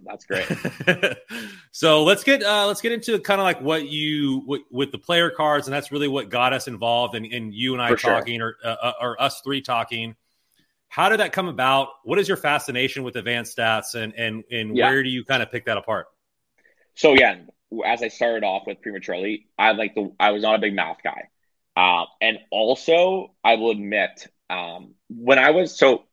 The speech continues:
Speaker 1: when I was at the Nation Network originally, um, like, the Leafs Nation, like, when I moved there as a Marlies beat guy,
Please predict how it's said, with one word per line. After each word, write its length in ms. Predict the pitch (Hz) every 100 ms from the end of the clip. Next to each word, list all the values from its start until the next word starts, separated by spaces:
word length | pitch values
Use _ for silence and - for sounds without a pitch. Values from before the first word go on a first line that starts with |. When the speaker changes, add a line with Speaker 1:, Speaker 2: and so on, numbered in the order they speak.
| _
Speaker 1:
when 140 | 120
I 60 | 131
was 120 | 160
at 40 |
the 60 | 208
Nation 320 | 131 120 113
Network 340 | 104 76 101 -
originally, 580 | 101 98 95 90 71 - _ _ _ _ 92
um, 600 | 90 87 87 85 85 - _ _ _
like, 160 | 127 127
the 60 |
Leafs 200 | 143 147
Nation, 340 | 139 123 131 123
like, 200 | 110 113
when 80 | 110
I 120 | 107
moved 220 | 117 107
there 100 | 104
as 100 | 101
a 40 |
Marlies 360 | 104 98 98 98
beat 180 | 104 92
guy, 360 | 95 90 92